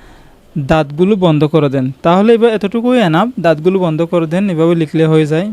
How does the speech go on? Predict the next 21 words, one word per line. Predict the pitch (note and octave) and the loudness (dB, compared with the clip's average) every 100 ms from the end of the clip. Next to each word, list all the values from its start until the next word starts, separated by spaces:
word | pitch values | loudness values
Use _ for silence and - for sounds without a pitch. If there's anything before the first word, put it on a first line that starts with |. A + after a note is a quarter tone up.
| G3+ | -8
এগুলো | D#3 D#3 D3+ | -4 0 2
অনলাইন | D3+ D3+ D3+ | 2 0 0
বুঝে | C#3+ C#3 E3 | 0 2 2
পেলে | F3+ D#3+ G3+ - - - - - | 4 2 0 -4 -20 -20 -16 -2
তারপর | D#3+ D3 D#3 | 0 0 0
আমরা | D#3+ F3+ | 0 2
ডান | E3 D3+ | 2 2
সাইডে | F3 F3 G3 _ D4+ - - - - | 0 0 -2 _ -20 -20 -20 -20 -8
সাবমিটে | - D#3+ - - F#3 | -2 -2 -2 -8 -4
ক্লিক | F3 D3 | -4 -2
করলাম। | D3+ C#3 E3 B3 - | 0 0 0 -4 -6
ক্লিক | F#3+ F#3+ | -2 0
করার | G3+ G#3+ | 2 0
পরে | G#3+ G#3+ A#3 | 0 0 0
just | A3 F3 F3+ - | 0 -2 -2 -6
কিছুক্ষণ | - E3 - A3+ G#3 | -10 -10 -8 -4 -2
আমাদের | D#3+ E3 E3+ | -2 0 2
ওয়েট | D3 C3+ | 2 0
করতে | - D3+ E3 | -4 0 2
হবে। | D#3+ F#3+ - | 4 2 2
এই | A#3 | 0